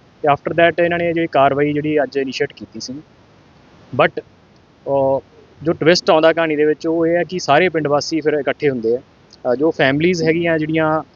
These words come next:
ਜਿਨ੍ਹਾਂ ਦੇ ਪਰਿਵਾਰ ਦੇ ਮੈਂਬਰ, ਅਹ, ਡਰੱਗ ਦੀ ਕਾਰੋਬਾਰ 'ਚ ਇਨਵੋਲਵਡ ਸੀਗੇ, ਉਹ ਵੀ ਸਾਹਮਣੇ ਆਉਂਦੇ ਆ ਤੇ ਕੁਛ ਹੋਰ ਪਿੰਡ ਦੇ ਵਿਅਕਤੀ ਵੀ ਜਿਹੜੇ ਸਾਹਮਣੇ ਆਉਂਦੇ ਆ, ਅਹ, ਜਿਹੜੇ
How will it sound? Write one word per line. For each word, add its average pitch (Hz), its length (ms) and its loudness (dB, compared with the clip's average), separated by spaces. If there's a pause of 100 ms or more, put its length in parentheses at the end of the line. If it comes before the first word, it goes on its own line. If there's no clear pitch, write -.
(120)
ਜਿਨ੍ਹਾਂ 143 240 -2
ਦੇ 170 80 0
ਪਰਿਵਾਰ 131 380 2
ਦੇ 147 100 0
ਮੈਂਬਰ, 131 380 -2
ਅਹ, 123 520 -6 (100)
ਡਰੱਗ 135 140 2
ਦੀ 135 300 -4
ਕਾਰੋਬਾਰ 127 380 0
'ਚ - 80 -10
ਇਨਵੋਲਵਡ 117 340 -2
ਸੀਗੇ, 123 280 -6 (640)
ਉਹ 180 120 4
ਵੀ 226 100 4
ਸਾਹਮਣੇ 185 320 0
ਆਉਂਦੇ 175 220 -4
ਆ 180 60 -2
ਤੇ 180 80 -4
ਕੁਛ 180 220 -6
ਹੋਰ 160 340 0
ਪਿੰਡ 160 200 -4
ਦੇ 156 120 4
ਵਿਅਕਤੀ 147 300 -2
ਵੀ 147 100 -4
ਜਿਹੜੇ 147 160 0
ਸਾਹਮਣੇ 139 300 -2
ਆਉਂਦੇ 104 260 -6
ਆ, 127 40 -6
ਅਹ, - 840 -6
ਜਿਹੜੇ 143 240 2